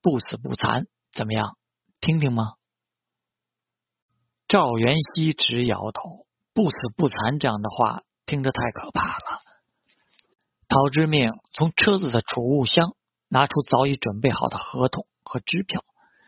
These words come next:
签了这份合同，这五百万元的支票立刻就是你的。如果你听完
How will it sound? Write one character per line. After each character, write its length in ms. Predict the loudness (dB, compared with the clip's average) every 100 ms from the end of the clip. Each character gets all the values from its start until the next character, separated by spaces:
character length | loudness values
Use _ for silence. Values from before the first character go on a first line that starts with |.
| _ _ _
签 180 | -2 0
了 80 | 2
这 160 | 2 2
份 180 | 0
合 260 | 0 0 0
同， 220 | 0 -4 _ _
这 140 | 0 2
五 180 | 2 2
百 160 | 2
万 120 | 2 0
元 160 | -2
的 80 | -2
支 220 | -2 -2
票 280 | 0 0 -2 _ 0
立 220 | 0 0
刻 300 | -2 -6 -6 -8
就 120 | -6
是 120 | -6
你 220 | -10 -12 -10
的。 80 | -10 -10 -16 _ _ _ -14 -2
如 140 | 0
果 100 | 2
你 120 | 0
听 240 | -2 0 0
完 300 | -2 -4